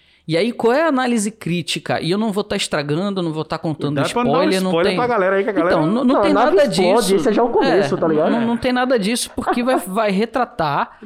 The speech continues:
Speaker 1: algo que aconteceu historicamente. O que eu quero só chamar a atenção dos nossos ouvintes é... Preste atenção à peça que apresentava problema. É uma peça terceirizada pela iniciativa privada.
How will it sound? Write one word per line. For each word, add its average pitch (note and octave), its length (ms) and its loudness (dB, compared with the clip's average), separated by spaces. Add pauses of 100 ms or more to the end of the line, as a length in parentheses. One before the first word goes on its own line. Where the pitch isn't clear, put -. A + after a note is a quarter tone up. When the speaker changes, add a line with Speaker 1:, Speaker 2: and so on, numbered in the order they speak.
Speaker 1:
algo G#3 380 0
que - 80 -4
aconteceu G3+ 540 -2
historicamente. F#3+ 840 -6 (360)
O G3+ 60 -4
que - 60 -2
eu A#3 60 2
quero C4+ 180 0
só D#4+ 160 -2
chamar A3+ 360 0
a G3+ 60 0
atenção F#3 760 -2
dos D3 160 -4
nossos D#3 380 -6
ouvintes C#3+ 760 -6 (160)
é... C3 220 -4 (480)
Preste C#4 220 -2
atenção G#3 640 -4
à E3 100 0
peça G3 540 -4
que - 220 -6
apresentava E3+ 640 -4
problema. A#2+ 500 -4 (800)
É C#3+ 100 -4
uma D3 140 0
peça F3 580 -2
terceirizada E3+ 1000 -2
pela D#3 260 -4
iniciativa D#3+ 500 -6
privada. A#2+ 760 -4